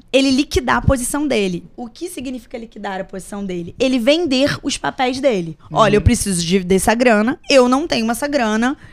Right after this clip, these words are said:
Speaker 1: em grana", né? Né? Porque o cara não tem, "Ah, eu estou aqui no meu, na minha conta poupança, vinte e um bilhões". Então, ele teria que liquidar a posição dele para ter esse dinheiro e aí sim completar. Quem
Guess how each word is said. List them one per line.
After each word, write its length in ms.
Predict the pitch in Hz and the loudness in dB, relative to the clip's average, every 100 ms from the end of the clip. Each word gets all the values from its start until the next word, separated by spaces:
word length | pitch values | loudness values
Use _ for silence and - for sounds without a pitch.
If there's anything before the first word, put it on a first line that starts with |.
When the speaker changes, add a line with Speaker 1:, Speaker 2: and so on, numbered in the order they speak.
| - - - | -20 -18 -4
Speaker 1:
em 160 | 262 277 | 0 2
grana", 380 | 277 262 190 | 2 0 -4
né? 100 | 208 | -4
Né? 200 | 220 208 185 | -4 -6 -8
Porque 140 | - | -8
o 60 | 185 | -4
cara 200 | 214 254 | -4 -4
não 80 | |
tem, 120 | 254 233 | -4 -2
"Ah, 160 | 220 | -2
eu 100 | 202 | -2
estou 280 | 190 202 196 | -4 -2 -2
aqui 240 | 190 - | 0 0
no 80 | 190 | 0
meu, 240 | 190 180 175 | 2 2 0
na 140 | 185 | -2
minha 100 | 185 | -4
conta 240 | 202 196 | -4 -4
poupança, 580 | 185 190 - 202 196 - | -2 -2 0 0 0 -4
vinte 180 | 185 185 | -6 -4
e 40 | |
um 80 | 190 | 2
bilhões". 380 | 196 185 - 185 - - - - | 4 6 2 -6 -16 -16 -16 -6
Então, 280 | 302 302 | -2 0
ele 100 | 285 | 0
teria 180 | 302 269 | 0 0
que 140 | - 247 | 0 0
liquidar 680 | 247 - - 220 208 220 | 0 2 2 2 0 -2
a 60 | - | -4
posição 460 | 277 240 196 196 | -4 -4 -4 -8
dele 160 | 190 202 | -8 -8
para 180 | - 240 | -4 -4
ter 340 | - 254 285 | 2 4 6
esse 220 | 339 - | 4 0
dinheiro 380 | 240 240 226 240 | 0 2 2 4
e 40 | 233 | 4
aí 180 | 226 294 | 2 0
sim 180 | - | -2
completar. 560 | 233 226 - - - - - - - - - - - | -2 -2 -4 -8 -12 -16 -18 -20 -20 -20 -20 -20 -2
Quem 380 | 392 381 427 | 0 2 -2